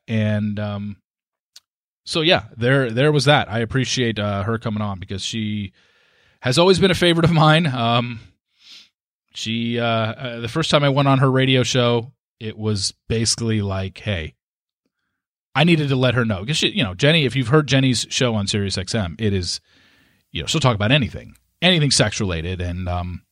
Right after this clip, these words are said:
yeah, I've made it known that, "Jenny, hey, you were a very big part of me becoming the man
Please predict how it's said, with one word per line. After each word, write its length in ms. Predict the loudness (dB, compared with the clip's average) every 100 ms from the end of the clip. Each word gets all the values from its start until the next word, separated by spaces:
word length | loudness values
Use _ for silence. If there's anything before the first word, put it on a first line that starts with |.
| _ _ _
yeah, 140 | -6 -4
I've 180 | -2 2
made 180 | 2 2
it 60 | 2
known 260 | 0 2
that, 260 | 0 -2 -2
"Jenny, 280 | 0 0 0
hey, 220 | 0 0
you 280 | 0 -2 0
were 180 | 2
a 160 | 2 0 -4 _ _ _
very 400 | -4 4 6 6
big 260 | 6 4 4
part 300 | 4 4 2
of 340 | -2 0 -2 -8 -20 -20 _
me 240 | -2 0 0
becoming 480 | 0 2 2 2
the 60 | 2
man 360 | 2 2 2